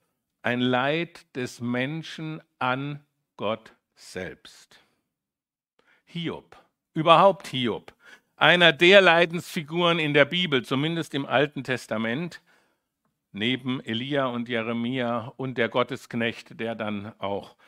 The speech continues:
auf Jesus hinweist. So steht in Hiob eins einundzwanzig, der Herr hat es gegeben, der Herr hat es genommen, der Name des Herrn sei gelobt.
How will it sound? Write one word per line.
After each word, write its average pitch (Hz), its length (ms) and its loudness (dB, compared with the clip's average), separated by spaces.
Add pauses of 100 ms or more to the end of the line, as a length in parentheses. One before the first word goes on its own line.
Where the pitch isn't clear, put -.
(180)
auf - 220 -14
Jesus 110 420 -6
hinweist. 85 720 -16 (1120)
So 135 100 -6
steht 165 240 0
in 151 100 0
Hiob 165 320 2
eins 185 380 2
einundzwanzig, 175 880 0
der 135 160 2
Herr 147 280 2
hat 127 200 -2
es - 180 -12
gegeben, 151 640 -4 (640)
der 113 100 0
Herr 139 240 4
hat 123 160 0
es - 160 -12
genommen, 139 640 -2 (460)
der 113 100 0
Name 117 640 0
des - 240 -10
Herrn 104 400 -6
sei 90 360 -10
gelobt. 78 640 -16